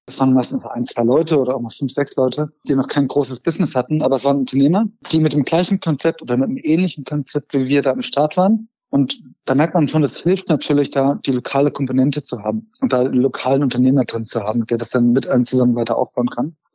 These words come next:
Hat sich sehr bezahlt gemacht für uns, ne? Insofern, das war ein großer Teil dann auch der, der Strategie in den letzten Jahren. Eine andere Übernahme zum Beispiel war Interfit aus Köln.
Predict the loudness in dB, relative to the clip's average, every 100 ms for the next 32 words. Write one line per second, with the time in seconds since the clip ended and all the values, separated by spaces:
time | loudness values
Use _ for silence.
0 | -18 -12 -6 -2 0 0 0 0 0 -2
1 | -4 -8 -16 -16 -14 -12 -10 -10 -10 -12
2 | -10 -6 -6 -6 -8 -6 -4 -4 -2 0
3 | 2 2 0 -2 -4 -4 _ -8 -4 -2
4 | -2 0 0 2 2 0 -2 -4 -4 -4
5 | -6 -8 _ _ 0 2 2 2 2 0
6 | 0 0 0 0 -2 0 0 0 -2 -2
7 | -6 -4 -6 0 0 0 -4